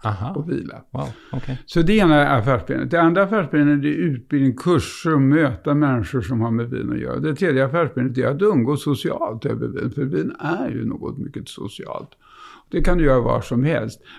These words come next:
Speaker 2: Men här funkar det både hög- och lågkonjunktur i den där källan. Därför i lågkonjunktur är det bra att dricka det du redan har köpt.
Speaker 1: Mm.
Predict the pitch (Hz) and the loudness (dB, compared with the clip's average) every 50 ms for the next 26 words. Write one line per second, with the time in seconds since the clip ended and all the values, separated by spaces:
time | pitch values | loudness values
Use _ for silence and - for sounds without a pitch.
0 | - - 151 160 156 120 110 123 170 180 196 202 196 - - 143 - 170 143 120 | -14 -8 -4 -2 0 0 0 0 -2 -2 0 -2 -2 -4 -6 -6 -4 -4 -4 -2
1 | - - 139 131 135 127 127 135 131 127 120 104 117 143 143 131 131 131 131 127 | -2 -4 -2 -2 -2 -2 -2 -2 -2 -2 0 2 2 2 2 2 2 0 0 0
2 | 117 - 131 123 123 127 123 - - 180 160 127 127 135 127 127 123 113 - 117 | -2 -2 -2 0 0 0 0 0 2 2 2 2 2 2 0 0 0 0 -2 -2
3 | 113 - - - - - - - 64 62 62 67 64 - - - - 139 - - | -4 -2 -4 -2 0 2 2 4 4 2 2 2 0 0 0 -2 -2 -2 -4 -8
4 | - - - - - - 156 151 156 147 131 - - 143 131 131 131 131 117 127 | -12 -16 -16 -12 -8 -4 -2 0 0 0 0 0 -2 0 2 4 4 4 4 2
5 | 170 180 190 196 196 180 190 175 139 131 127 127 127 117 139 123 - 131 120 127 | 2 2 2 2 0 0 0 -2 0 2 2 2 2 2 0 -2 -2 -2 -4 -4
6 | 143 127 127 123 131 127 120 120 123 127 127 - - - 233 - - - - _ | -2 -2 0 0 0 0 0 0 0 -2 -2 -4 -4 -4 -6 -6 -8 -8 -18 _
7 | _ - - _ - 117 104 92 | _ -20 -18 _ -4 -2 -2 -2